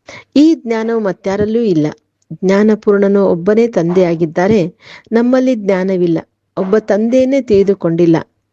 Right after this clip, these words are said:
ಅಂದ ಮೇಲೆ ಇನ್ಯಾವ ಜ್ಞಾನವಿರುವುದು?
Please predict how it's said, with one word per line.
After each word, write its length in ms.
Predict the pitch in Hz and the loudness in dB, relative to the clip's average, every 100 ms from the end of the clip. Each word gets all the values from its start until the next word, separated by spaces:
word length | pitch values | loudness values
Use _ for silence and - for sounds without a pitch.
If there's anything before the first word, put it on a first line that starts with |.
| - | -4
ಅಂದ 180 | 180 175 | 0 0
ಮೇಲೆ 440 | 170 202 196 180 220 - - - | 2 2 0 -2 -6 -18 -14 -2
ಇನ್ಯಾವ 420 | 226 240 277 294 277 | 0 2 2 2 0
ಜ್ಞಾನವಿರುವುದು? 840 | 240 254 254 247 247 233 254 | 0 -2 -2 -2 -2 -4 -8